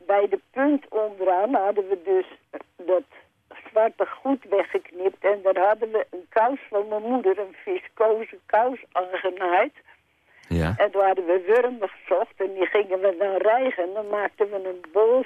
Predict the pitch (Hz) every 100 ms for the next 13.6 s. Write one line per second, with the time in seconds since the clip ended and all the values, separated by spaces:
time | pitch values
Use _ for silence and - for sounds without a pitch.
0 | - 170 185 311 _ _ _ _ _ -
1 | _ - 208 202 196 202 220 214 196 190
2 | 208 196 - 226 262 233 233 - 202 202
3 | 185 269 277 240 165 - _ _ _ _
4 | - 403 - 208 214 196 196 170 196 -
5 | 196 196 - 247 269 247 247 - 170 185
6 | - 214 208 - 180 - - 254 - 185
7 | 285 _ - 92 90 104 _ _ _ _
8 | _ - 190 180 180 185 175 _ - 180
9 | 175 165 170 180 - - 233 226 - 180
10 | 165 196 - - _ - 160 180 175 185
11 | 185 - - 190 170 - 190 190 175 _
12 | _ _ - - - 190 170 180 175 196
13 | - 202 190 180 160